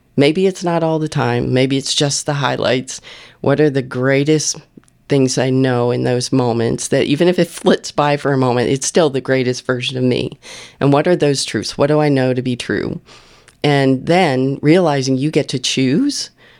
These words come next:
to be that person at any given moment. So even if things are tough and you're being pulled on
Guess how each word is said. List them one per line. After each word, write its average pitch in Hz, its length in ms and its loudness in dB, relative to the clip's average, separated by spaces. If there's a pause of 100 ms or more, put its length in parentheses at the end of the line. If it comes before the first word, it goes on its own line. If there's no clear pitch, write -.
(160)
to 147 200 2
be 143 260 2
that 127 260 0
person 131 360 -2
at 127 140 -2
any 127 220 0
given 123 260 -2
moment. - 420 -4
So 127 160 2
even 143 280 2
if 139 120 0
things 139 360 0
are 131 80 -4
tough 123 420 -4
and 131 140 2
you're 127 100 2
being 127 320 -2
pulled 139 320 0
on 123 340 0